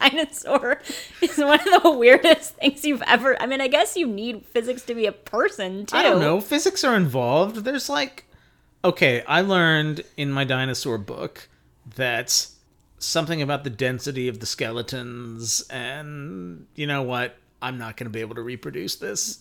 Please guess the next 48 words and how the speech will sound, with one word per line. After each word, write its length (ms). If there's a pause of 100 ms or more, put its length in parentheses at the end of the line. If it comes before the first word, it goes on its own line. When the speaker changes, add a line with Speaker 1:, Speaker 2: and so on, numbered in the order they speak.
(160)
Speaker 1:
That's 140
Speaker 2:
Also, 220
Speaker 1:
also 160
not 440 (240)
Speaker 2:
this 180
is 100
Speaker 1:
physics. 80
Speaker 2:
not 320
what 100
this 120
podcast 580
is 80
about. 340
Speaker 1:
No. 260 (160)
<laughs> 140
Speaker 2:
I'm 60
gonna 60 (160)
have 120 (180)
Speaker 1:
Alex's 160
Speaker 2:
to 60
Speaker 1:
dinosaur 300
podcast. 240
Speaker 2:
strike 380
this. 340
I'm 360
incompetent 920
when 160
it 80
comes 240
to 100
talk 160
about 220
science. 720 (160)
Speaker 1:
That's 200
okay. 300 (240)
Speaker 2:
Because 280
Speaker 1:
I'm 80
Speaker 2:
I 60
Speaker 1:
not 60
great 220
Speaker 2:
didn't, 60
Speaker 1:
at 120 (120)
it. 120
Speaker 2:
'cause 140
I 60
didn't 320
take 260
physics. 680